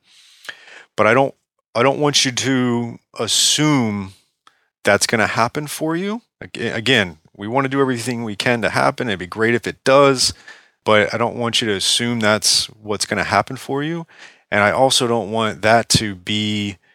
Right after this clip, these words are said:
the measuring stick of having successful marketing for your practice, okay? I, I think there's a, a couple ways of going about this, and there's probably more, but just for the sake of this episode,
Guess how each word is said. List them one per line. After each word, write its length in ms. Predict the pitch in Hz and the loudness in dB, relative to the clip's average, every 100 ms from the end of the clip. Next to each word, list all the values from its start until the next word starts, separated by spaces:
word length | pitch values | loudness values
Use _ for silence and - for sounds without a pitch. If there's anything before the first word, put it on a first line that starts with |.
| _ _ _ _ | _ _ _ _
the 120 | 101 | -4
measuring 560 | 98 98 113 110 104 98 | 0 2 2 2 -2 0
stick 340 | - 104 95 | 0 0 -2
of 100 | 87 | -6
having 480 | - 104 101 98 92 | -2 0 0 -2 -4
successful 720 | - 98 - 104 92 - 95 | -2 0 0 0 0 -4 -6
marketing 600 | 90 92 95 - 87 85 | -8 -6 -8 -8 -10 -10
for 280 | - - 87 | -12 -12 -12
your 140 | 82 76 | -12 -16
practice, 920 | - 85 82 - - - - - - - | -6 2 2 2 -10 -8 -6 -6 -10 -6
okay? 220 | 87 90 _ - - - _ | -6 -6 _ -20 -18 -20 _
I, 240 | 85 92 101 | -4 -2 -2
I 40 | |
think 240 | - 117 110 | -2 -4 -2
there's 200 | 98 104 | -4 -4
a, 160 | 95 - _ _ _ _ | -6 -12 _ _ _ _
a 100 | - | -14
couple 680 | - - 139 - 127 117 101 - _ _ | -10 0 0 2 0 0 -4 -16 _ _
ways 500 | 107 110 113 107 98 | 0 4 4 4 0
of 180 | 90 90 | -2 -4
going 320 | 101 98 92 | -6 -4 -6
about 380 | 85 90 95 - | 0 2 2 0
this, 240 | 110 - | -2 -2
and 60 | 92 | -2
there's 140 | - | -8
probably 280 | - 110 92 | 2 2 2
more, 380 | 95 95 90 85 | -4 -6 -8 -8
but 160 | 87 | -8
just 160 | 101 - | -6 -6
for 120 | 101 | -6
the 200 | 92 82 _ _ _ - - _ - | -6 -6 _ _ _ -20 -20 _ 0
sake 380 | - 107 107 | 4 6 4
of 80 | 98 | 2
this 200 | 101 92 | 2 2
episode, 760 | 95 104 98 - 90 87 87 | 0 -2 -2 -2 -2 -6 -10